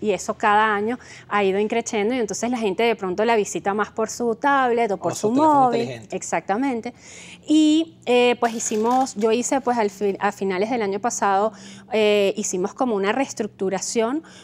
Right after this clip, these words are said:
Speaker 1: un poco para facilitar. En la medida de los proyectos digitales siempre nos piden, pues, la menor cantidad de clics y que la mamá en este caso pueda llegar a,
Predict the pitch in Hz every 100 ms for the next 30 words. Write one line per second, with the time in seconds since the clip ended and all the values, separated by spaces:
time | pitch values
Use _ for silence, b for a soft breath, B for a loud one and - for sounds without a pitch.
0 | B 254 254 - 269 247 269 269 - 240
1 | 220 226 220 - 208 185 175 156 - _
2 | - 202 202 196 190 196 254 262 - 214
3 | 196 196 226 247 220 226 247 - 196 196
4 | 220 202 - 233 247 247 214 185 180 170
5 | 165 214 208 170 170 - - - B B
6 | B 214 208 196 185 180 175 175 208 -
7 | 233 247 254 - 233 196 180 202 196 180
8 | 202 233 B B B - 196 190 185